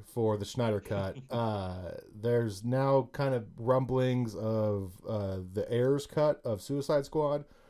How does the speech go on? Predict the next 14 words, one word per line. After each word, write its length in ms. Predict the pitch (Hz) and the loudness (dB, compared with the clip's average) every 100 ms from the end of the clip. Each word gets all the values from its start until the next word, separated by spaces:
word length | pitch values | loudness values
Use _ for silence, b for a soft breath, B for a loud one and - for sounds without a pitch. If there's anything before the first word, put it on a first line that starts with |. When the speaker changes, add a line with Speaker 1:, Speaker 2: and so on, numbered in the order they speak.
| b b - | b b -2
Speaker 1:
'cause 220 | 117 104 | -2 0
the 60 | 107 | -2
same 300 | - 156 139 | 2 2 2
kind 220 | 143 127 | 0 0
of 100 | 107 | 0
thing 300 | - 117 110 | 2 2 2
happened 440 | 104 107 98 104 | 0 -2 0 -2
with, 220 | 95 92 - | -2 -4 -4
uh, 240 | 95 90 | -2 -2
the 200 | 85 92 | -2 -4
director 400 | 85 104 95 104 | -2 -2 -2 -4
David 320 | 90 98 92 92 | -4 -4 -2 -4
Ayers, 380 | 92 87 87 - b b - | -4 -4 -8 -12 b b -6
where 600 | 92 98 95 90 90 | -2 0 0 -2 -2